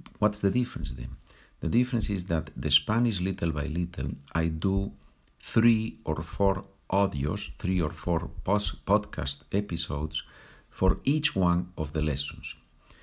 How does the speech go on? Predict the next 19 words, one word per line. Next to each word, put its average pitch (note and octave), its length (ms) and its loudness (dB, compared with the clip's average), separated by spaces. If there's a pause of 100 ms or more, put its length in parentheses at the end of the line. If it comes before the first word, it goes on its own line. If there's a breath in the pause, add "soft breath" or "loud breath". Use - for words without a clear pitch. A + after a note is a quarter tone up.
(280 loud breath)
So - 320 2
it F#2+ 140 2
goes, G2+ 440 4
if D#2 140 -2
you D#2 100 2
want E2 240 2
to F2 80 -6
say D#2+ 280 -2
it D#2 80 -4
that E2+ 140 0
way, F#2+ 360 -2
it F2+ 180 -2
goes F2+ 240 0
three B2 320 0
times F#2 540 0
slower F2+ 680 2 (2000 soft breath)
than D#2+ 260 2
this E2 200 2
podcast. - 680 -6